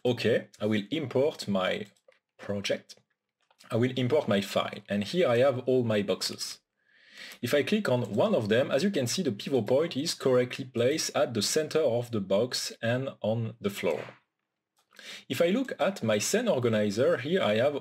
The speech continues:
all my dummy boxes located in the folder that I've just imported. I can right-click now on this folder and use the Replace Object tool to replace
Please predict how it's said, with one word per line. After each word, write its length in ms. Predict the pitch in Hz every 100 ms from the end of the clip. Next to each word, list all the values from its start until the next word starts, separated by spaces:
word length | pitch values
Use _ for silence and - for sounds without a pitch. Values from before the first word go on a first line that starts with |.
| -
all 260 | 170 226
my 240 | 151 113 110
dummy 460 | 104 110 110 127
boxes 680 | 120 98 - - 156 220 - - - - -
located 520 | 131 131 123 107 147 -
in 280 | 123 160
the 100 | 143
folder 880 | 110 - 127 113 104 107 117 123 - -
that 260 | 104 101
I've 200 | 110 104
just 260 | 101 98 -
imported. 520 | 95 90 - - 107 - _ _ - _ _ _ - - -
I 80 | 123
can 280 | 180 170 - _ -
right-click 640 | 117 240 208 208 208 -
now 360 | 107 117 160 -
on 160 | 104
this 180 | 101 98
folder 520 | - 120 101 120 175
and 300 | 233 123 156 113
use 340 | 113 156 139
the 200 | 110 139
Replace 640 | 131 95 202 208 180 135
Object 500 | 131 110 113 113 -
tool 260 | - 147 220
to 140 | 202 113
replace 540 | 139 143 156 165 -